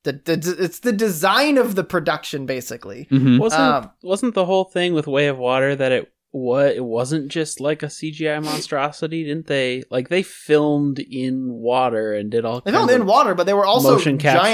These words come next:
Speaker 1: giant blue pe-,
Speaker 3: stuff.
Speaker 1: but motion
Speaker 2: Yeah,
Speaker 1: capture. That's the
Speaker 2: they
Speaker 1: thing. It's
Speaker 2: mocap
Speaker 1: like,
Speaker 3: Yeah.
Speaker 2: people underwater,
Speaker 3: Like,
Speaker 2: which was a revolutionary technology.
Speaker 1: Yeah.
Speaker 2: but
Speaker 3: that doesn't qualify as part of the aspect of, like, production.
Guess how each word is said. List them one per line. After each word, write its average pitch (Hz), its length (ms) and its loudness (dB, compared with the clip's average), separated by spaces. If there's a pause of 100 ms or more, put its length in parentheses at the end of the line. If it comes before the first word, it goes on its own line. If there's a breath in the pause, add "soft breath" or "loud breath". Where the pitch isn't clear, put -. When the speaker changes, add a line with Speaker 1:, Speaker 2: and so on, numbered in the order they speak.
(120)
Speaker 1:
giant 139 60 -4
blue 165 100 2
pe-, 180 60 4
Speaker 3:
stuff. 131 300 4
Speaker 1:
but 202 140 0
motion 247 300 4
Speaker 2:
Yeah, 127 60 6 (100)
Speaker 1:
capture. 120 160 -8
That's 170 160 0
the 165 60 2
Speaker 2:
they 135 60 6
Speaker 1:
thing. 139 180 6
It's 123 80 -4
Speaker 2:
mocap 127 80 4
Speaker 1:
like, - 80 2
Speaker 3:
Yeah. 117 340 0
Speaker 2:
people 117 280 2
underwater, 104 460 2
Speaker 3:
Like, - 100 -4
Speaker 2:
which 180 280 4
was 147 120 4
a 143 40 4
revolutionary 135 640 4
technology. 110 640 0
Speaker 1:
Yeah. 165 240 2
Speaker 2:
but 185 140 2
Speaker 3:
that 131 360 0 (920)
doesn't 127 380 -2
qualify 123 420 -2
as 120 120 -2
part 123 220 -2
of 117 80 0
the 120 80 -2
aspect 117 420 -8
of, 117 80 -10
like, 117 200 -8
production. 139 600 -6